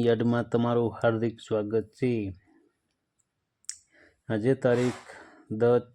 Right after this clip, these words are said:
સપ્ટેમ્બર બે હજાર પચીસ ને બુધવાર. તો આજે જોઈએ ગોંડલ માર્કેટિંગ યાર્ડના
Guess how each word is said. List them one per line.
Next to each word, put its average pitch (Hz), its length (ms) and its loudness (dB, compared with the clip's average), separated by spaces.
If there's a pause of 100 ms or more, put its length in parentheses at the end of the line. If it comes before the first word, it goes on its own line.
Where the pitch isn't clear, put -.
(180)
સપ્ટેમ્બર 123 680 2
બે 117 280 -2
હજાર 113 280 0
પચીસ 110 640 -6 (580)
ને 117 100 -4
બુધવાર. 113 880 0 (800)
તો - 160 -4
આજે 107 320 2
જોઈએ 120 420 2 (800)
ગોંડલ 107 380 0
માર્કેટિંગ 117 580 -2
યાર્ડના 117 580 -2